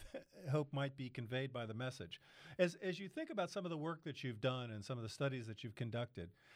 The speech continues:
is, has there been something that sort of just jumped out as, as a really surprising result? Something that, that kind of ran counter to your, your intuition? I mean,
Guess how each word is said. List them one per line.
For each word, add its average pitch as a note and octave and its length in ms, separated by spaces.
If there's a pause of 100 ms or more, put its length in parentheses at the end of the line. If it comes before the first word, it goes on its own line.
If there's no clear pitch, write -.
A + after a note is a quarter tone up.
(220)
is, F3+ 240
has F3+ 120
there G#3 100
been D4+ 180
something C4+ 260
that F3 100
sort E3+ 200
of D3 80
just C#3+ 280
jumped E3 320
out D3+ 280
as, A2 360
as C3+ 120
a B2+ 80
really D#3+ 340
surprising D#3 1000 (120)
result? C3 480 (320)
Something F3 320
that, D#3 160 (120)
that C3 200
kind D#3+ 180
of C#3 80
ran D3 300
counter D#3 640 (100)
to C#3+ 80
your, B2+ 380 (400)
your C#3+ 180
intuition? D#3 880 (400)
I D#3+ 40
mean, D3 200